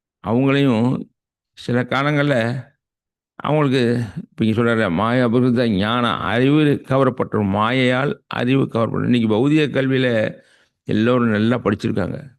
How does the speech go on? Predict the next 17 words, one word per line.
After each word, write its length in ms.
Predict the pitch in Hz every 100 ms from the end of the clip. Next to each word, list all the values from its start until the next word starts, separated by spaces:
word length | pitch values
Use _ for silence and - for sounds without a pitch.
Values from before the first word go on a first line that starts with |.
| _
இன்னைக்கு 320 | - 98 92
கல்வியெல்லாம் 420 | 110 123 127 120 123
ரொம்ப 380 | 107 107 117 101 92 120 - _ _ _ _
நல்லாவே 360 | 92 113 120 117
இருக்கு, 440 | 101 - - - - -
எல்லாருமே 440 | 107 127 127 127
நல்லாவே 360 | 113 107 117 110
படிக்கிறாங்க. 540 | 98 110 107 98 82 - _ _ _ _ _
ஆனா 600 | - 135 135 123 127 - -
அந்த 280 | 110 107 98
கல்வியினால 1120 | 107 127 143 143 120 123 151 143 113 104 113 - - _ _
அவங்களுக்கு 600 | - 120 127 113 113 98
பகவானை 440 | 90 107 135 151 151
பற்றிய 360 | 160 123 117
விஷயங்களை 420 | 110 127 117 120
தெரிஞ்சு 320 | 123 127 131 113
கொள்ளல. 380 | 101 82 -